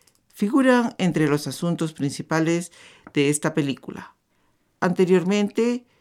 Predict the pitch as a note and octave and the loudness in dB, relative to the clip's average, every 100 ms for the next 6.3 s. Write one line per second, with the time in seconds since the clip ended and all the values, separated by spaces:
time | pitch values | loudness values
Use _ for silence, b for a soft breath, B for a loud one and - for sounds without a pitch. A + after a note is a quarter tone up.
0 | _ _ _ _ F#3+ F3+ G3 F#3+ F#3 F3+ | _ _ _ _ -2 0 0 0 0 0
1 | F#3 G#3 A3 A3 F3+ D3+ E3 E3+ E3+ E3 | 2 2 2 0 -2 0 0 0 2 0
2 | D#3 D3 D3+ D3+ - E3 F#3 F#3+ E3 - | 0 -2 -4 -4 0 4 4 2 -2 -4
3 | C#3 E3+ D#3+ F3 D#3+ C#3 C3+ B2+ D#3 D#3+ | -8 -6 -4 -4 -2 -2 -2 -2 0 0
4 | E3 C#3 C3+ D#3 G3+ G3+ G#3 - b b | 0 -2 -2 0 0 -2 -4 -8 b b
5 | b b - D4+ D4 A3 F3+ G#3 G3 F#3+ | b b -2 0 2 4 2 0 -2 0
6 | D3 - | -2 -2